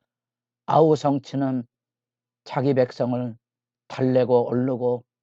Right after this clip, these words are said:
기다리시는 아버지 마음을 여러분도 배우시고 우리가 부모로서 자녀를 그렇게 기르듯이 하나님이 우리를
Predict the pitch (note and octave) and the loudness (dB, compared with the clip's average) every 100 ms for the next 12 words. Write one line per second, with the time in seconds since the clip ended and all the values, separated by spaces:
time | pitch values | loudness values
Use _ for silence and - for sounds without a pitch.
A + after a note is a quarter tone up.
0 | _ _ _ _ _ _ _ _ _ _ | _ _ _ _ _ _ _ _ _ _
1 | _ _ _ _ _ _ - B2+ A#2+ A#2 | _ _ _ _ _ _ -6 -2 0 -2
2 | - A#2 A#2 - A2+ C3+ B2+ C#3 A2+ A2 | -6 -6 -8 -10 -8 -8 -6 -6 -6 -6
3 | A2+ A2+ A#2+ _ _ _ _ _ _ - | -6 -8 -16 _ _ _ _ _ _ -8
4 | A#2+ B2 A#2 A#2 A2 A2+ G#2+ - G#2+ G#2+ | -2 0 0 -2 -4 -6 -8 -10 -8 -8
5 | - - A2 G#2 _ _ _ _ _ _ | -10 -20 -20 -20 _ _ _ _ _ _
6 | _ _ - A#2+ A2+ A2+ - B2+ B2+ B2+ | _ _ -10 -6 -4 -4 -4 -2 0 0
7 | B2 C3+ C3 B2 _ _ _ _ _ - | -2 -4 -6 -6 _ _ _ _ _ -14
8 | B2+ B2 A#2+ A#2 - A2+ - A#2 A2 - | -6 -4 -4 -6 -8 -10 -8 -10 -10 -10
9 | G#2 G#2 G2+ - A2 _ _ _ _ - | -12 -12 -20 -20 -20 _ _ _ _ -20
10 | _ _ _ - C3+ A2+ A2+ A2+ G#2+ A2 | _ _ _ -8 -4 -2 -2 -2 -4 -6
11 | G#2 G#2 | -8 -10